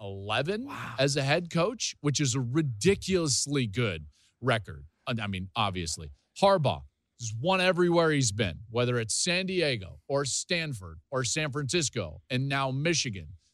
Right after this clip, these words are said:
Speaker 1: The guy is an elite football coach, period. I don't care what you think about him personally. Jim Harbaugh is an elite football coach, and he has now brought Michigan back to the place where they dreamed of being ever since nineteen ninety-seven,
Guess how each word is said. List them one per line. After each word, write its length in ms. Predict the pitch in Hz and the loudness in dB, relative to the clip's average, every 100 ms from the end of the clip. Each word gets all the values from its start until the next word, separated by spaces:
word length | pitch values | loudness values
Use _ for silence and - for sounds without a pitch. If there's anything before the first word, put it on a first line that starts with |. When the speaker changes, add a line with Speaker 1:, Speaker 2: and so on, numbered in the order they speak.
| _ | _
Speaker 1:
The 80 | 127 | -2
guy 220 | 123 143 | 0 2
is 260 | 160 151 135 | 0 0 -2
an 100 | 156 | -2
elite 360 | 156 135 156 131 | -2 -2 -2 0
football 340 | 185 156 117 | 2 2 2
coach, 480 | 117 82 85 - - - | 0 -6 -6 -8 -4 2
period. 480 | 190 180 101 73 - _ _ _ _ - | 2 2 -2 -6 -16 _ _ _ _ -4
I 80 | 113 | -2
don't 160 | 151 135 | 0 2
care 160 | 165 | 2
what 260 | 139 151 - | 4 2 2
you 120 | 165 | -2
think 320 | 107 185 185 | 0 -2 0
about 280 | 165 170 165 | 0 0 0
him 220 | 160 151 110 | 0 -2 -4
personally. 640 | 185 196 151 107 87 90 | -2 -2 -2 -4 -6 -8
Jim 280 | 135 120 151 | -4 -4 -2
Harbaugh 520 | 147 139 131 135 135 | 0 0 2 4 4
is 140 | 127 120 | 0 -2
an 100 | 139 | -2
elite 540 | 135 120 123 156 165 - 123 | -2 -2 -2 -4 -8 -12 -8
football 400 | 180 135 113 90 | -6 -2 -2 -2
coach, 360 | - 87 82 - | -6 -8 -8 -6
and 140 | 123 | -4
he 140 | 113 135 | -2 -2
has 200 | 127 113 | -2 -2
now 220 | 131 127 | -2 -2
brought 340 | 117 139 160 | 0 0 -2
Michigan 460 | 151 151 147 151 147 | -4 -4 -4 -6 -2
back 320 | 117 117 127 | 0 0 -2
to 80 | 123 | -8
the 80 | 107 | -6
place 340 | 113 127 123 | -2 -2 -2
where 140 | 131 131 | -4 -2
they 200 | 139 143 | -2 -4
dreamed 520 | 113 139 175 202 180 | -4 -4 -4 -4 -4
of 200 | 160 107 | -4 -4
being 300 | 123 127 131 | -4 -2 -2
ever 220 | 131 156 | -4 -4
since 280 | 147 151 110 | -4 -4 -4
nineteen 400 | 139 151 151 156 | -4 -4 -8 -6
ninety-seven, 680 | 151 160 160 - 233 107 | -6 -6 -4 -4 -4 -6